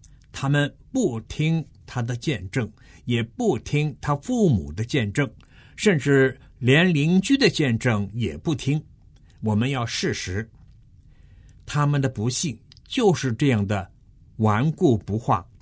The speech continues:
告诉我们事实，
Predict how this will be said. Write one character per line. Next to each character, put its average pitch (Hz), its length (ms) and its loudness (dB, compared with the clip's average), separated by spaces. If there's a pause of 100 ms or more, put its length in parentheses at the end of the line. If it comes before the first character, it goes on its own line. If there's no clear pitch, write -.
(1000)
告 196 240 2
诉 143 200 -2
我 95 100 0
们 113 160 2
事 120 220 -4
实， 110 360 -4